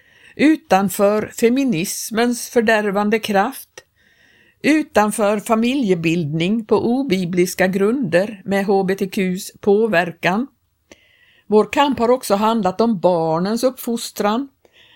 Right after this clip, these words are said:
Det gäller föräldrarätten, att själv få ta hand om sina barn, agafrågan och hemundervisningen inte minst.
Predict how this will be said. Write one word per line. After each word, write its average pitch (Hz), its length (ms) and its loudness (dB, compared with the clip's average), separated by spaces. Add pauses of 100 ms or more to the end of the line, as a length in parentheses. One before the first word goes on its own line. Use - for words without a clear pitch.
(140)
Det 160 100 -4
gäller 190 360 2
föräldrarätten, 175 1600 -2 (320)
att - 200 -4
själv 202 640 0
få 202 140 -4
ta 208 120 0
hand 165 440 -2
om 208 120 -2
sina 240 220 0
barn, 208 440 -2 (520)
agafrågan 185 1300 0 (380)
och 190 120 -2
hemundervisningen 185 1300 -2
inte 240 240 -2
minst. 220 560 -6